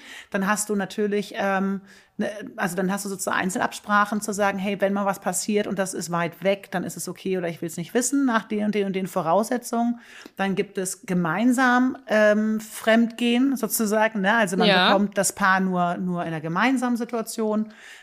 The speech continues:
Speaker 1: Ähm, dann gibt, ne, das muss ja nicht immer gleich Swingen sein, aber das kann's auch sein.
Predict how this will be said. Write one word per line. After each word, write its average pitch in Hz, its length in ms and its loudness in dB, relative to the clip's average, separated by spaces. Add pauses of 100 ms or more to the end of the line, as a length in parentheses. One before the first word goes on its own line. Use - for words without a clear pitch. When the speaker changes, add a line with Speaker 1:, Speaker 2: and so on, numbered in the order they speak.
(160)
Speaker 1:
Ähm, 185 680 4
dann 185 220 2
gibt, 185 220 -4
ne, 220 240 4
das 185 360 -6
muss 196 160 -2
ja 202 80 -2
nicht 185 100 -2
immer 190 140 -2
gleich 170 200 -2
Swingen 254 300 2
sein, 226 240 2
aber 190 140 -2
das 180 100 -6
kann's 180 260 -4
auch 240 220 0
sein. 208 360 0